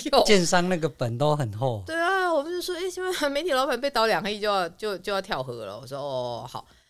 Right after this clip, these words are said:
Speaker 1: 所以，呃，我们，我后来就是因缘际会，因为丢履历，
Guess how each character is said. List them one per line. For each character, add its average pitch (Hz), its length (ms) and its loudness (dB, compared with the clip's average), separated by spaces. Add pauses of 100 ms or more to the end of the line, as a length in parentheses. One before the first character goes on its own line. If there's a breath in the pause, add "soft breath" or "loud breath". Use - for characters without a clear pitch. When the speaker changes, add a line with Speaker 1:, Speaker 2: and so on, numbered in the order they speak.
(140 soft breath)
Speaker 1:
所 - 160 -12
以， 226 340 -4
呃， 156 640 -2
我 147 140 -8
们， 160 260 -10
我 160 160 -6
后 262 220 -2
来 160 180 0
就 190 160 -10
是 185 260 -8
因 190 120 -8
缘 156 200 -6
际 156 220 -10
会， 160 140 -4
因 160 80 -8
为 170 60 -10
丢 156 200 -4
履 120 160 -12
历， 139 240 -14